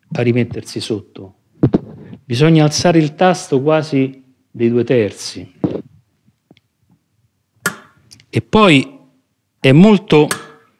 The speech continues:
vicino alla parata, come se le due funzioni poi fossero quasi una sola. Eh, più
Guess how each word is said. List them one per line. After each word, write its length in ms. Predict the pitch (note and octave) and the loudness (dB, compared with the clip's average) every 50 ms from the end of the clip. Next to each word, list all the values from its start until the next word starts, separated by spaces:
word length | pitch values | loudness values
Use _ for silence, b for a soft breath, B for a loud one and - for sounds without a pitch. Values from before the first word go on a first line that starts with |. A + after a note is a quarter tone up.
| _ _ _ _ | _ _ _ _
vicino 840 | D3 B2 E3 D#3 - - E3 D3+ C#3+ C#3 C#3 C#3+ D3 D3 - - - - | 0 2 2 4 4 4 4 4 4 4 2 0 -2 -4 -6 -12 -12 -6
alla 200 | C3 B2 A#2+ A2+ | -4 -2 -2 -2
parata, 680 | - A#2+ A2+ G#2+ G2+ G2 F#2 F2+ - G2 G2+ A2 _ _ _ _ | -2 -4 -4 -4 -6 -8 -10 -12 -16 -16 -18 -18 _ _ _ _
come 540 | - - A3+ G3 D#3 C#3+ D3 - - - - _ | -6 -2 -2 0 0 -2 -4 -6 -12 -20 -20 _
se 160 | - - D3 | -2 0 2
le 80 | D3+ | 2
due 200 | D3+ F3+ G3+ F#3+ | 4 4 4 4
funzioni 720 | D3+ - E3 D#3+ D3 - - D3+ C3+ B2 A2+ A2 A2+ A2 | 4 2 0 -4 -4 -2 0 2 2 2 2 0 -2 -4
poi 600 | G#2 C#3 B2+ A#2 A2 G#2+ G#2 G#2 G#2+ - - _ _ | -4 -4 -2 -2 -2 -2 -2 -4 -6 -8 -16 _ _
fossero 420 | - - D3 C3 - - C#3 C#3+ C#3+ | -14 -12 -12 -10 -6 -4 -2 -2 0
quasi 240 | D3+ D#3+ D3+ - | -2 -2 -2 -4
una 180 | C3+ B2 B2 A#2+ | -4 -6 -6 -6
sola. 480 | A#2 - G3+ F3 B2+ G2+ F#2 F#2 - _ _ _ _ _ _ _ _ _ _ _ _ _ _ _ _ _ | -4 0 0 2 2 0 -4 -8 -14 _ _ _ _ _ _ _ _ _ _ _ _ _ _ _ _ _
Eh, 60 | C3+ A2+ G#2+ - - - | -20 -20 -20 -20 -20 -6
più 460 | - - D3+ C3 - - - - _ | -2 0 0 0 0 -4 -10 -20 _